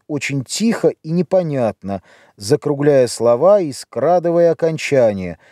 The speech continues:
Но сам он, видимо, был в восторге, размахивал правой рукой и вращал правым глазом. Левая сторона тела была у него парализована.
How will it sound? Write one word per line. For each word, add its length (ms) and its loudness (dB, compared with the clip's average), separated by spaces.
Но 180 -2
сам 380 2
он, 140 0
видимо, 500 0
был 220 2
в 160 -6
восторге, 920 0
размахивал 800 -2
правой 400 -2
рукой 480 0
и 160 -14
вращал 600 0
правым 440 -2
глазом. 500 0
Левая 320 0
сторона 420 -2
тела 320 0
была 280 2
у 80 -4
него 220 -2
парализована. 720 -2